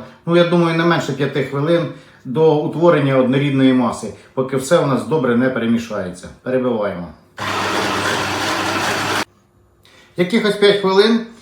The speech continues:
і в мене моє морозиво готове. Але це воно ще не морозиво, а спробувати на смак вже можна. Спробуємо. Ну так, смачненько. Але це ще ж не морозиво,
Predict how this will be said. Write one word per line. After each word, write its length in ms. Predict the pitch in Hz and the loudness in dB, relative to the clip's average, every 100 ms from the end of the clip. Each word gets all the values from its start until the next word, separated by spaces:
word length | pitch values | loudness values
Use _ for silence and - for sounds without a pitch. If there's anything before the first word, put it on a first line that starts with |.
| - | -8
і 60 | 147 | -2
в 20 | |
мене 400 | 170 185 156 143 | 2 2 2 0
моє 200 | 131 165 | 0 0
морозиво 500 | 160 160 165 156 139 | 2 0 0 0 2
готове. 560 | 127 - 131 107 90 - - _ | 2 0 0 0 -2 -8 -18 _
Але 200 | 127 143 | -2 0
це 100 | 160 | 0
воно 220 | 160 156 | 0 0
ще 180 | 135 135 | -2 0
не 180 | 127 160 | 0 0
морозиво, 640 | 160 151 151 135 127 117 - - - - | -2 -4 -4 0 0 0 -6 -14 -20 -18
а 60 | - | -14
спробувати 500 | - 156 170 147 143 | -4 0 2 0 -2
на 120 | 135 | -2
смак 260 | 135 147 127 | -2 -2 -2
вже 140 | 117 | 0
можна. 420 | 127 117 95 92 85 - _ _ _ | 2 0 -2 -6 -12 -16 _ _ _
Спробуємо. 640 | - 113 104 101 98 90 - _ _ _ _ _ _ _ _ _ _ _ _ _ _ _ _ _ _ _ _ _ _ _ _ _ _ _ _ _ _ _ _ _ _ _ _ _ _ _ | -12 -8 -6 -8 -8 -10 -16 _ _ _ _ _ _ _ _ _ _ _ _ _ _ _ _ _ _ _ _ _ _ _ _ _ _ _ _ _ _ _ _ _ _ _ _ _ _ _
Ну 100 | 175 | -6
так, 440 | 175 160 170 175 - - | 0 2 2 -2 -12 -16
смачненько. 760 | - 160 147 143 135 123 113 98 - - - - - | -10 -8 -4 -2 -2 -4 -6 -8 -20 -20 -20 -16 -2
Але 200 | 143 143 | 0 0
це 140 | 147 | -2
ще 140 | 135 | -4
ж 80 | 131 | -2
не 80 | 135 | -2
морозиво, 680 | 139 156 170 131 107 - | 0 2 2 2 0 -4